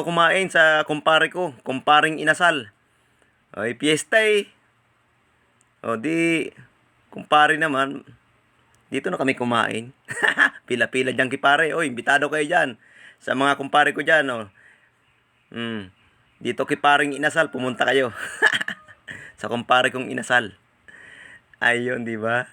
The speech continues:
Hmm. Ubos. Tapos siya, yung pauwi kami. Abay, kinulang pa yung mga anak ko. Kasi naglakad-lakad pa kami kanina sa loob. Aba, nag-order pa dito sa,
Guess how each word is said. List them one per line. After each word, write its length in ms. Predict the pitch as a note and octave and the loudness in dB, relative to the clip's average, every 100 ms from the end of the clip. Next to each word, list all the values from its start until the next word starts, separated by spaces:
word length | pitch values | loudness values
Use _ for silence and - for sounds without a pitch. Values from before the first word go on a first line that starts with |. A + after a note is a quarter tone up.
| _ _ A2+ | _ _ -10
Hmm. 480 | A2+ G#2+ A2 A2 A2 _ _ _ _ _ _ _ _ _ _ _ _ - | -8 -8 -10 -18 -20 _ _ _ _ _ _ _ _ _ _ _ _ -8
Ubos. 480 | B2+ D#3 B2 - - _ _ _ _ _ _ _ _ _ _ _ _ _ _ _ _ _ - | -4 -2 -2 -4 -18 _ _ _ _ _ _ _ _ _ _ _ _ _ _ _ _ _ -6
Tapos 160 | D#3 | -2
siya, 160 | F3+ D#3+ | 2 0
yung 160 | D#3 D3 | 0 2
pauwi 320 | D3+ E3 E3+ | 2 2 2
kami. 400 | F#3 F#3+ F#3 G3+ _ _ _ _ _ | 4 4 2 -2 _ _ _ _ _
Abay, 240 | - G#2+ D3 | -8 0 0
kinulang 560 | D#3+ D3 D3+ D3+ D3+ | 2 2 4 4 2
pa 80 | D#3+ | 0
yung 80 | D#3+ | 0
mga 240 | E3 D#3+ | 2 2
anak 80 | E3+ | 2
ko. 320 | F3 A3 G3+ E3+ | 2 -2 -2 -8
Kasi 160 | A#2+ C3 | -4 0
naglakad-lakad 640 | C#3 C#3+ D3 C#3 D3+ C3+ | 2 2 0 0 0 -2
pa 80 | - | -2
kami 160 | D3 D3 | -2 0
kanina 160 | D3 | -2
sa 160 | C#3 D3 | -2 0
loob. 320 | D3+ D#3 A2 | 2 0 -2
Aba, 240 | G2+ A2+ | -4 0
nag-order 480 | B2+ B2 A2+ A2 A#2 | 2 2 -2 0 -2
pa 160 | - B2 | 0 0
dito 240 | B2 A#2 | 0 -4
sa, 400 | A#2 B2 A#2+ B2 | 0 4 4 2